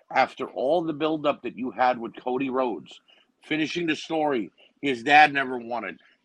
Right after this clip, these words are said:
His, his children and his, and negative one, Brody Lee's son, is at ringside. He's put all his heart into it. And then you let us all down by letting Roman Reigns lo-, win, but also win dirty. He couldn't even beat him clean. You know,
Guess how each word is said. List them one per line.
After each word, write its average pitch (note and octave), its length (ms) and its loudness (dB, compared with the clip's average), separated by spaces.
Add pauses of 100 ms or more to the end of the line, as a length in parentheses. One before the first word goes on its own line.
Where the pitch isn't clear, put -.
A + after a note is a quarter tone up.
His, C3+ 300 -8
his C#3 280 -4
children D#3 560 -4
and C3+ 120 -6
his, B2 240 -8
and B2+ 260 -6
negative C#3+ 380 0
one, C3+ 340 2
Brody C3 320 2
Lee's C#3 320 -2
son, B2 200 -2
is A2 120 -8
at A2+ 140 -2
ringside. A#2 640 -4 (400)
He's B2+ 160 -6
put C3 160 -4
all D3+ 220 4
his D3 100 -2
heart C#3+ 260 4
into A#2 300 -2
it. G2 80 -4 (400)
And B2 140 -4
then B2+ 140 -2
you A#2+ 120 -2
let B2+ 160 4
us - 160 -6
all A#2 160 0
down B2 280 2
by A2 100 0
letting G#2+ 240 -4
Roman A#2 240 -4
Reigns A2 260 -8 (100)
lo-, C3+ 320 4
win, C3+ 480 6 (420)
but C3+ 160 6 (260)
also D#3+ 400 4
win C#3 320 -4
dirty. D#3+ 400 4 (520)
He C#3+ 100 -4
couldn't F3+ 220 -4
even F3 200 -2
beat D#3+ 160 -2
him D3 100 -6
clean. G3 460 -2 (880)
You G#2+ 140 -10
know, G#2+ 220 -4